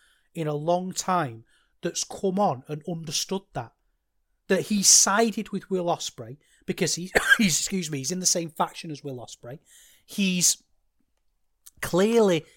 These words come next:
putting over Will Ospreay, saying that he's better, but at no point does he ever, ever put down,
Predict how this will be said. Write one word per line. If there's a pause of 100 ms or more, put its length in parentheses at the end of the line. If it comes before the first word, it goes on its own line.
(460)
putting
over
Will
Ospreay,
saying
that
he's
better, (360)
but
at
no
point
does
he (120)
ever, (100)
ever
put
down,